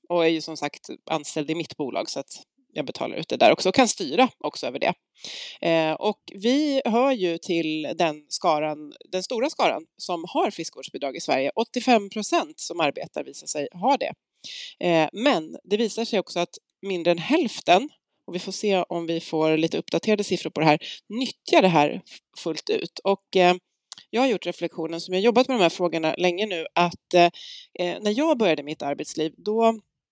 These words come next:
då blev man liksom, "Åh, åh, får man friskvårdsbidrag här? Åh, tack så mycket."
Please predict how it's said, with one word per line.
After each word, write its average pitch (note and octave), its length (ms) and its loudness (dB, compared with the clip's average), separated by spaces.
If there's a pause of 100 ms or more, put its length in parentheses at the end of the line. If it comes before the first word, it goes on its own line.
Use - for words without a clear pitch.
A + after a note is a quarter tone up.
(580)
då G3 120 4
blev G#3+ 200 6
man F#3+ 100 4
liksom, F#3 220 -2
"Åh, D4 160 -2
åh, D4+ 180 0
får A3+ 140 -8
man A3+ 140 -4
friskvårdsbidrag B3 800 2
här? D3+ 260 6
Åh, B3 220 2
tack - 280 -4
så A3 120 -8
mycket." E3 380 0